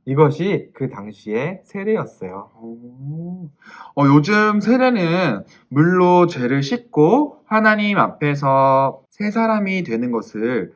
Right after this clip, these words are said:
Speaker 2: 의미하는 거잖아요. 전사님, 어, 요한은 그러면은 사람에게 물로 세례를 주는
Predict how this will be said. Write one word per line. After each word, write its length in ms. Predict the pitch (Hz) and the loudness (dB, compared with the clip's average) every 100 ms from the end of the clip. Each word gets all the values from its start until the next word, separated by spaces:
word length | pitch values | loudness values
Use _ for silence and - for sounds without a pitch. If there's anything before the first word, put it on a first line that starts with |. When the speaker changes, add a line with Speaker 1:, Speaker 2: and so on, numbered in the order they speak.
| - | -6
Speaker 2:
의미하는 460 | 135 175 175 160 147 | 0 2 2 -2 -4
거잖아요. 640 | - 95 92 165 - - _ _ _ _ _ | -6 -8 -2 -2 -2 -8 _ _ _ _ _
전사님, 560 | 127 135 139 113 90 - _ - | -8 -6 -4 -6 -10 -14 _ -14
어, 80 | 120 117 | -10 -4
요한은 580 | 135 175 170 143 156 | 0 2 0 -2 -4
그러면은 520 | - 117 123 127 127 139 _ - | -4 -4 -4 -6 -8 -14 _ -14
사람에게 960 | 202 233 240 233 202 185 208 240 277 _ _ | -4 -2 0 0 -2 -4 -4 -4 -6 _ _
물로 600 | 110 113 117 240 - - _ _ | -10 -6 -4 -4 -6 -10 _ _
세례를 600 | - 247 262 247 233 226 | -8 -4 -2 0 0 -2
주는 520 | - 117 120 110 | -8 -6 -4 -6